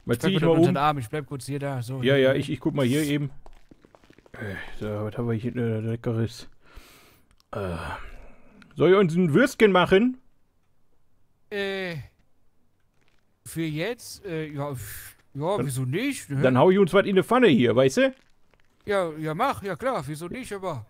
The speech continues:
Speaker 1: Wenn du schon mal da bist, ne?
Speaker 2: Ja.
Speaker 1: Lecker schnabulieren,
Speaker 2: Ich hab
Speaker 1: so.
Speaker 2: mich zehn Minuten Standby gemeldet.
Speaker 1: Standby, ja, das, das schaff ich. So, das
Speaker 2: Ja.
Speaker 1: ist ja schnell gemacht, ne? Wie ist es dir, hör mal?
Speaker 2: Super, gut, danke.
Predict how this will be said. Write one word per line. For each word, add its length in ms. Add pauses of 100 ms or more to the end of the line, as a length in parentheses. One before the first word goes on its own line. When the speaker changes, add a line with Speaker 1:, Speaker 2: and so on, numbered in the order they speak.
(120)
Speaker 1:
Wenn 100
du 60
schon 140
mal 100
da 200
bist, 260
ne? 200 (280)
Speaker 2:
Ja. 280 (260)
Speaker 1:
Lecker 300
schnabulieren, 760
Speaker 2:
Ich 60
hab 120
Speaker 1:
so. 180
Speaker 2:
mich 100
zehn 140
Minuten 460
Standby 560
gemeldet. 500 (380)
Speaker 1:
Standby, 400
ja, 260
das, 140
das 160
schaff 180
ich. 260
So, 160
das 180 (100)
Speaker 2:
Ja. 140
Speaker 1:
ist 100
ja 100
schnell 200
gemacht, 340
ne? 180 (500)
Wie 160
ist 80
es 120
dir, 180
hör 80
mal? 200 (1040)
Speaker 2:
Super, 320
gut, 260
danke. 360